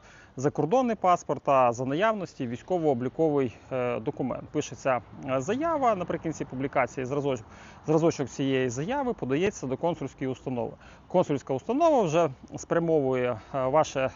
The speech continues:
звернення на Міністерство оборони, на адресу Т Ц К та С П. Та у подальшому, м, е, оновлюються військово-облікові дані.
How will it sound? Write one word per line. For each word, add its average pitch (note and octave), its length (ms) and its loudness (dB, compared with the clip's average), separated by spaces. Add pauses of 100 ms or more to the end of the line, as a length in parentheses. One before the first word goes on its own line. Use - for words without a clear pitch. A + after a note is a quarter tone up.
звернення A3+ 880 -2
на D3+ 200 -4
Міністерство C3 580 -4
оборони, D4 460 0
на F#3+ 120 -4
адресу E3+ 640 0 (340)
Т D3+ 100 0
Ц - 120 -4
К D#3+ 180 4
та C3+ 120 -4
С B2+ 180 -2
П. - 240 -8 (120)
Та B2+ 300 6 (120)
у D3+ 80 -4
подальшому, G#3+ 800 -2 (160)
м, C3+ 140 -2 (140)
е, B2+ 420 0
оновлюються F#3 600 2
військово-облікові C#3+ 720 -2
дані. A#2+ 340 -4